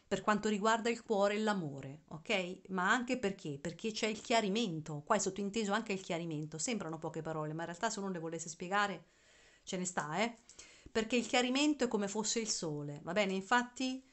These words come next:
c'è anche il giallo qui, la farfallina gialla, ritorno, chiarimento, va bene? Perciò c'è questa chiarezza che sarà fatta, che è determinante e importante nei rapporti, quindi si chiarirà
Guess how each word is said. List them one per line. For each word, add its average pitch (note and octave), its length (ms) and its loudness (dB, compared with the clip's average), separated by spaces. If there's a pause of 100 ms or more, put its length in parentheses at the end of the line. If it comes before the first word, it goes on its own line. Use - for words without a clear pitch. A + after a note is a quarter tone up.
(160)
c'è A#3 120 4
anche G3 260 4
il A3 120 -2
giallo D3 480 0
qui, D3 220 -8
la D3+ 80 -6
farfallina G3 500 -2
gialla, D#3 440 -2
ritorno, A3+ 600 2
chiarimento, G#3 880 0
va F#3+ 100 -2
bene? F#3 380 -4 (560)
Perciò G#3+ 380 4
c'è B3+ 100 0
questa A3+ 260 2
chiarezza A#3 520 4
che G#3 80 -2
sarà G#3 220 4
fatta, B3+ 340 6
che F#3+ 120 2
è F3+ 40 -2
determinante A3 840 2
e G#3+ 100 0
importante F#3 800 -2
nei A3 140 0
rapporti, F#3 600 -4
quindi A3+ 220 0
si G#3 180 0
chiarirà G#3 600 0